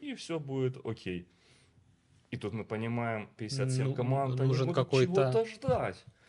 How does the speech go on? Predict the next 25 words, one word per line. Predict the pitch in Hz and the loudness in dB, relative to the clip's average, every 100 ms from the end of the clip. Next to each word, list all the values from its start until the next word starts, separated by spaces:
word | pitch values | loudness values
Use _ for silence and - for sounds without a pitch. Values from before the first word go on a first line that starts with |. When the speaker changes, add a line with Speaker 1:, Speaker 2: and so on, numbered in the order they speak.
| - - - _ _ _ - _ | -20 -20 -20 _ _ _ -20 _
Speaker 1:
И, | 135 | 2
э, | 156 143 - 120 117 | 4 2 -2 -4 0
Speaker 2:
админ-ресурс. | 113 117 131 131 127 123 160 131 - - - 50 - - | 2 4 4 6 4 0 -4 -4 -6 -12 -14 -16 -16 -16
Speaker 1:
э, | - - 107 101 - _ - - | -14 -8 -4 -4 -4 _ -20 -10
У | 117 | -2
нас | 127 123 117 | 0 0 -6
есть, | 110 - - | -8 -8 -8
э, | 98 92 104 | -6 -6 -6
Евгений | 107 92 85 98 | -6 -4 -6 -8
Клюшник, | 123 131 127 127 - | -8 -8 -8 -10 -12
это | - | -10
третий | 95 113 101 85 - | -6 -2 -2 -2 -8
сооснователь, | - - - 90 87 - - | -12 -14 -10 -10 -10 -14 -18
в | |
принципе, | - 90 - - 95 | -16 -16 -14 -14 -12
Бумквеста, | 92 113 127 220 - | -8 -8 -6 -8 -8
который | - 104 110 | -8 -4 -4
в | 107 | -6
Чехии | - 82 120 131 | -8 -10 -12 -10
живёт. | 101 127 220 - | -6 -4 -6 -8
Он, | - 107 98 - | -4 -4 -4 -8
э, | 101 95 95 92 - | -8 -6 -6 -8 -12
один | - 101 110 101 | -8 -6 -6 -6
из | 95 | -8
выходцев | 107 - 95 101 | -10 -10 -10 -10